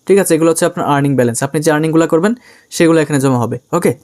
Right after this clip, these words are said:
আর ডিপোজিট ব্যালেন্স দিয়ে কিন্তু আপনি উইথড্র করতে পারবেন না। ডিপোজিট ব্যালেন্স দিয়ে আপনি এখানে জব পোস্ট করতে পারবেন। জব পোস্ট করার আমাদের কোনো প্রয়োজন নাই, আমরা এখান থেকে ইনকাম করবো। ওকে, তো ইনকাম করার জন্য আপনি বেশ কিছু কাজ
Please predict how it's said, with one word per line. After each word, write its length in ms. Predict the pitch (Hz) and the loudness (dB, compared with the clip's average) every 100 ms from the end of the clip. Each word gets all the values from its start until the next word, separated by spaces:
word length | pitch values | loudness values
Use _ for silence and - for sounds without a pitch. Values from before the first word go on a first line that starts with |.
| _ _ _ _ | _ _ _ _
আর 100 | 151 151 | -2 0
ডিপোজিট 300 | 180 202 190 | 2 0 2
ব্যালেন্স 220 | 196 190 | 0 2
দিয়ে 100 | 190 185 | 0 0
কিন্তু 140 | 180 175 | -2 -2
আপনি 100 | 170 | 0
উইথড্র 220 | 156 151 | 0 0
করতে 200 | 160 160 | 0 0
পারবেন 200 | 156 147 | 0 0
না। 80 | 156 165 | -2 -2
ডিপোজিট 280 | 151 151 147 | 0 0 0
ব্যালেন্স 180 | 143 143 139 | 0 0 0
দিয়ে 100 | 143 | -2
আপনি 100 | 147 | 0
এখানে 140 | 143 151 | -2 -2
জব 120 | 135 127 | -2 -2
পোস্ট 180 | - 131 - | -4 -4 -4
করতে 160 | 127 127 | -2 -2
পারবেন। 200 | 135 185 | 0 0
জব 160 | 147 135 | -2 0
পোস্ট 140 | 143 - | -2 -2
করার 140 | 135 131 | 0 0
আমাদের 180 | 131 127 | 0 0
কোনো 100 | 131 123 | -2 0
প্রয়োজন 260 | 147 143 147 | 0 0 -2
নাই, 80 | 202 - _ _ - | -4 -8 _ _ -2
আমরা 120 | 156 | -2
এখান 100 | 156 185 | 0 2
থেকে 120 | 170 | 2
ইনকাম 240 | 151 147 131 | 2 -2 -2
করবো। 160 | 120 - | 0 0
ওকে, 140 | - - _ _ - _ _ | -2 -8 _ _ -20 _ _
তো 60 | - 156 | -2 0
ইনকাম 240 | 180 185 220 | 0 0 0
করার 140 | 214 214 | 2 2
জন্য 120 | 208 175 | 2 -2
আপনি 100 | 170 | -2
বেশ 200 | 165 190 - | 2 2 2
কিছু 140 | 196 - | -4 -2
কাজ 180 | 160 | -2